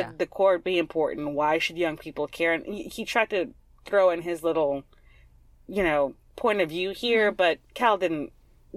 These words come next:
Speaker 2: they didn't keep it in, right? So it was a nice little interview. Um, you wouldn't know that man is evil incarnate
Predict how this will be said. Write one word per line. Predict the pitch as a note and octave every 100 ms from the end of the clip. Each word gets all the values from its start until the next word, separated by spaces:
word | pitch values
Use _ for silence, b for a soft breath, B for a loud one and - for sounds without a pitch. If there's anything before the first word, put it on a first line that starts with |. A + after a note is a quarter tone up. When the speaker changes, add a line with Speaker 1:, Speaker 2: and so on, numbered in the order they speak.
| F3 -
Speaker 2:
they | G3+ G#3+ C#4
didn't | C#4 A#3+
keep | - G#3 -
it | D3+
in, | B2+ -
right? | F3+ F#3 F#3 -
So | G#3 F3+ B B B B
it | C4+
was | F4
a | D#4+ C#4+ G#3+
nice | A#3+ A#3+
little | C4 B3
interview. | G#3 G3+ G3+ G3 F#3 F#3 F#3+
Um, | E3+ D#3 D3
you | E3+ F3+
wouldn't | A3 A3
know | G3+ F3+
that | E3+ D#3+
man | E3 D#3
is | D3
evil | D#3 D3 D3
incarnate | C3 D#3 C3+ C#3+